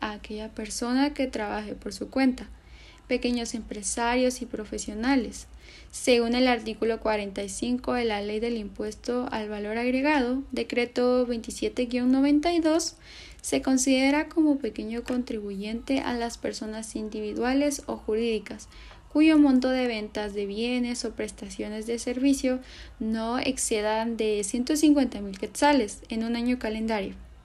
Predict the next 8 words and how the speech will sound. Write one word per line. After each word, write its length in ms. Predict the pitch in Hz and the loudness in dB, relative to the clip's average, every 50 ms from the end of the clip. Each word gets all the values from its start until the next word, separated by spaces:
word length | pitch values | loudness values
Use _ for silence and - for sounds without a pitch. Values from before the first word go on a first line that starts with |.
| _ - - - - - - - - - - - - - - | _ -20 -20 -20 -20 -20 -20 -20 -18 -14 -14 -14 -16 -6 0
Y 100 | - 269 | 2 2
serán 340 | 269 294 294 285 294 302 320 | 6 6 6 8 8 8 8
estos 400 | 359 349 - - 277 269 269 - | 6 4 2 0 0 0 0 0
quienes 320 | - 254 233 226 226 - | -2 -2 -2 -2 -4 -6
podrán 380 | - - 226 220 220 220 220 233 | -6 -6 -4 -2 -2 -2 -2 -2
solicitar 680 | - 262 247 240 233 220 208 190 - - 208 214 214 | -2 0 0 0 -2 -2 -4 -8 -6 -6 -6 -6 -6
su 120 | - - 247 | -4 -4 -4
inscripción 720 | 247 247 - - 208 202 196 - - 208 214 226 254 | -4 -4 -4 -4 -4 -4 -6 -6 -6 -6 -4 -4 -6